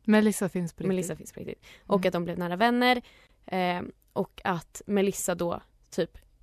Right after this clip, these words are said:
Speaker 2: eh, fick ta publiciteten och så här, ja, men bara vara en body double liksom. Eh, och då är teorin att Avril skulle ha blivit, eh, väldigt deprimerad och tagit livet av sig.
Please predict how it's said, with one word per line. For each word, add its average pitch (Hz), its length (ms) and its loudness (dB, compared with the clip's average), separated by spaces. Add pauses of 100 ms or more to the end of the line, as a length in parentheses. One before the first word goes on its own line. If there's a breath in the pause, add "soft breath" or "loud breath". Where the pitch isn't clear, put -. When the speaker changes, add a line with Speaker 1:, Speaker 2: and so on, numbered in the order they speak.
(160)
Speaker 2:
eh, - 420 -8
fick - 240 -6
ta 180 260 0
publiciteten 175 920 -4
och - 160 -12
så 175 100 -6
här, 170 220 -8 (640)
ja, 247 100 0
men 254 140 6
bara 226 180 8
vara 190 140 6
en 190 80 4
body 185 280 4
double - 320 -8
liksom. - 340 -10 (840)
Eh, 196 320 -2 (560 soft breath)
och - 360 -4 (680)
då 233 280 6
är 190 200 6
teorin 196 640 2
att - 420 -4 (360)
Avril 175 420 2
skulle 190 220 -2
ha 180 100 -2
blivit, 175 440 -4 (140)
eh, 175 240 -2
väldigt 170 240 -4
deprimerad 214 840 4 (360 soft breath)
och - 320 -4
tagit 175 640 0
livet 214 420 0
av - 100 -6
sig. - 300 -6